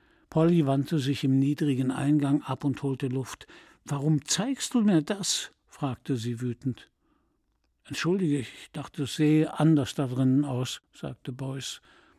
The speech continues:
Eigentlich hatte er mal reinschauen wollen, bevor er sie herbrachte, es dann aber vergessen.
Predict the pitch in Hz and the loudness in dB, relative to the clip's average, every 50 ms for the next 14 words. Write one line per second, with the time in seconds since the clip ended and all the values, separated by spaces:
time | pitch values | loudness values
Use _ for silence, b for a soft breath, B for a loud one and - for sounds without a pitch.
0 | b b b _ - 139 135 139 135 131 135 - - 143 135 - 139 131 127 127 | b b b _ -2 0 2 2 2 0 -2 -2 -2 -2 -2 0 0 0 2 2
1 | 127 127 117 127 127 147 151 143 - - 135 135 131 131 123 117 127 127 131 135 | 0 0 -2 0 2 2 2 2 0 -2 -2 0 0 0 0 0 0 0 0 0
2 | 127 135 127 - - 147 147 151 143 135 123 113 117 127 123 107 139 156 151 139 | 0 0 -4 -2 -2 -2 -2 0 -2 -2 -2 -2 -2 -4 -2 -2 -2 -2 -2 -4
3 | 139 135 143 135 135 - 143 127 B B B B B B B B B B B _ | -6 -8 -8 -10 -8 -8 -10 -10 B B B B B B B B B B B _
4 | _ _ _ - 151 - - - 139 127 127 123 117 113 123 120 110 - - 147 | _ _ _ -14 -14 -12 -6 -4 -4 -4 -4 -6 -8 -8 -10 -10 -12 -8 -8 -8
5 | 123 - 277 262 - - - 160 113 | -8 -8 -10 -10 -10 -10 -12 -12 -14